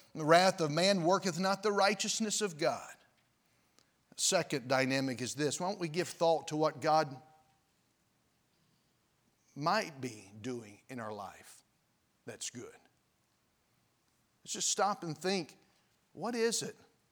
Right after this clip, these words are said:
that God is doing that is good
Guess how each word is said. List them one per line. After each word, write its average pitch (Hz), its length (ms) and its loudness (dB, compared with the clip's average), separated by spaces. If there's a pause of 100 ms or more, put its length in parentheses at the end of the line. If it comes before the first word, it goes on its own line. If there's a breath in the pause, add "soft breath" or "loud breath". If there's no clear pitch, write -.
(1400)
that 131 320 -10
God 208 280 2
is 156 120 -2
doing 160 400 0
that 160 160 4
is 226 260 2
good 151 440 2